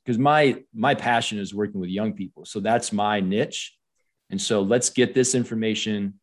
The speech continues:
out to young people 'cause there isn't anything else out there that's specific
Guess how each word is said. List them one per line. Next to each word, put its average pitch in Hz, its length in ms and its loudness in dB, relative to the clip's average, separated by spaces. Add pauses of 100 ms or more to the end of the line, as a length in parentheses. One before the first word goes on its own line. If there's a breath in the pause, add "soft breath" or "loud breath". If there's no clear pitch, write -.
(340)
out 117 240 2
to 117 100 0
young 104 300 0
people 98 640 -2 (100)
'cause 107 160 -4
there 107 160 0
isn't 151 300 2
anything 127 400 0
else 107 300 0
out 107 220 0
there 98 120 0
that's 95 260 -4
specific 107 720 -6